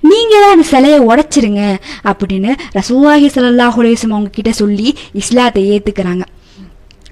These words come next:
அந்த ஆறு பேருக்கும், அந்த தூதுக்குழுவத்திற்கு ஒரு தலைவரா யாரை நியமிக்கிறாங்கன்னா,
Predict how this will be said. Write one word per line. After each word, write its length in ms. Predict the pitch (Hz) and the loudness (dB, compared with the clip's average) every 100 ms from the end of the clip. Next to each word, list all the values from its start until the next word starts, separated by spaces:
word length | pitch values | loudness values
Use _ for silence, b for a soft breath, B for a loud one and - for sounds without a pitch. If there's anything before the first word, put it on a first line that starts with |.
| - | -6
அந்த 360 | 285 302 294 392 B | 2 4 4 0 B
ஆறு 400 | 240 254 370 381 | 0 2 4 4
பேருக்கும், 460 | - 302 285 233 208 B | 4 2 2 -2 -8 B
அந்த 160 | 247 240 | -4 0
தூதுக்குழுவத்திற்கு 1040 | 311 370 392 339 311 277 - 233 214 277 | 2 4 2 2 2 2 0 -2 -2 0
ஒரு 200 | 277 262 285 | 0 0 0
தலைவரா 380 | 262 359 359 339 | 2 4 4 2
யாரை 460 | 269 214 277 359 302 | 2 2 2 4 4
நியமிக்கிறாங்கன்னா, 680 | 262 247 233 208 190 180 190 | 4 0 -2 -4 -4 -4 -4